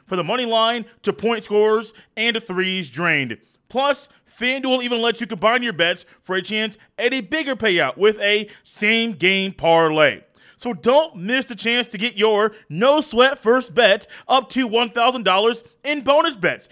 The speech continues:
when you go to fanduel dot com slash locked on. That's fanduel dot com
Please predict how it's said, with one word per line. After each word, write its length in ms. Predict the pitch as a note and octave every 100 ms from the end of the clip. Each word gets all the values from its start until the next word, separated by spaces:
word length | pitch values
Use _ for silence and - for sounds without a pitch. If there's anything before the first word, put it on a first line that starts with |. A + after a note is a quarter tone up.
| -
when 120 | G3 A#3+
you 80 |
go 240 | E3 B3+ A#3+
to 400 | - C4 A3 C3+ _ _
fanduel 400 | - C#4 A#3 A3
dot 220 | F3+ F3 G#3
com 240 | B3+ B2+ _ _ _ -
slash 380 | - D3 D3+
locked 360 | C#3+ C#3 B2+ _
on. 220 | C#3+ F2+ _ _ _ -
That's 240 | G3+ G#3
fanduel 540 | C#4+ D#4+ D#4 C#4+ B3+ G3
dot 240 | G3+ -
com 340 | G#3+ D#3 A#2+